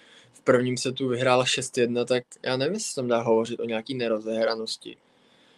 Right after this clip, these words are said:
Nevím, při čem to bylo, jestli třeba nějak, jako jestli se nějak rozklepaly kolena nebo něco, ale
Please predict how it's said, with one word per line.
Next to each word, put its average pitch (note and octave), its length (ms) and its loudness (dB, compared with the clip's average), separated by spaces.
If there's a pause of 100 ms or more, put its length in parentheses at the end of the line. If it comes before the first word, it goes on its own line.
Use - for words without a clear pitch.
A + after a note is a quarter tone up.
(260)
Nevím, C3 360 6
při - 120 -6
čem A#2+ 200 0
to A2+ 100 4
bylo, A2 240 6
jestli A#2 300 2
třeba A#2+ 320 0
nějak, A#2+ 240 4 (280)
jako - 180 -4 (100)
jestli B2 200 -2
se B2 120 2
nějak A#2+ 240 2
rozklepaly A#2+ 560 2
kolena B2 500 -2
nebo A#2+ 260 -8
něco, A#2 540 0
ale A2+ 360 6